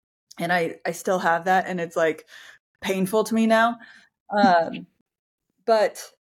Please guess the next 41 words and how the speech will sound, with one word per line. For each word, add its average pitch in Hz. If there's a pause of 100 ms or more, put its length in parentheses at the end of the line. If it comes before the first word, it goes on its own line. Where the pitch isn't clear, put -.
uh, 196
so 208 (120)
I, 202 (840)
uh, 190 (460)
years 277
passed. 202
Um, 185
I 196
watched 208
the 208
price 226
of 190
Bitcoin 185
jump 185
up 165
to, 202
like, 175
a 175
thou-, 170 (220)
a 202
thousand 185
dollars, 165
and 160
I 165
was 165
like, 165
"Wow, 185
I 156
really 160
screwed 175
that 180
up. 151 (120)
That 151
guy 165
was 165
not 240
crazy. 160
He 151
was -
right." 202 (600)
Um, 185